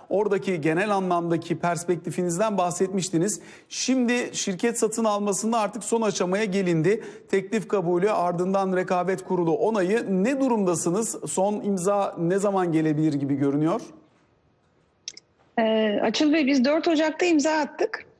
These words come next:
Speaker 2: Dört Ocak'ta imza attıktan sonra da kapanışa kadar işte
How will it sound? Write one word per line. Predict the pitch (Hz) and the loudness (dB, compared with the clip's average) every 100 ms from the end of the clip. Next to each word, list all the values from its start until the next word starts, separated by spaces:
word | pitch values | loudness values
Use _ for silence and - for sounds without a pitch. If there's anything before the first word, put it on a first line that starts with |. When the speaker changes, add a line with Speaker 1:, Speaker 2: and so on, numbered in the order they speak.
| _ _ _ _ - | _ _ _ _ -2
Speaker 2:
Dört | 254 262 | 0 2
Ocak'ta | 277 269 277 277 | 2 2 0 2
imza | 262 262 277 | 4 4 2
attıktan | 269 269 - 285 - 269 | 0 -2 -4 -4 0 0
sonra | 269 - 277 277 254 | 2 2 2 2 2
da | 302 | 0
kapanışa | 311 269 277 269 262 269 | 0 0 2 2 2 0
kadar | 247 262 | 0 0
işte | 269 - 269 | 0 0 -2